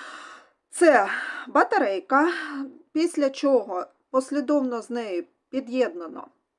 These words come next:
ключ. До ключа йдемо по годи-, е, по ходу годинникової стрілки. Послідовно приєднано резистор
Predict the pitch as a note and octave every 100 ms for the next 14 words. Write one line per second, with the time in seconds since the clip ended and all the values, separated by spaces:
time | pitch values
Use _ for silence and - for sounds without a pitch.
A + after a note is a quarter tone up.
0 | _ _ - D4+ B3+ G3+ - - - _
1 | _ - - - - - C4+ F#4 G4 D#4+
2 | E4 - - C4+ G3 D#3+ - - F#3 E3+
3 | A#3 C4+ C4+ C4 B3+ A#3 F#3 A3 G#3 G#3
4 | G3 A#3 - A#3 G#3 G#3+ F#3+ G#3+ G#3 -
5 | G#3 F#3 G3 - F#3 E3+ - F#3+ - B3
6 | C4 C4 B3 B3 G3+ F3 - A3 A3+ G#3
7 | E3+ D#3+ - E3 G#3 D4+ D#4+ D#4 C4 -
8 | - B3+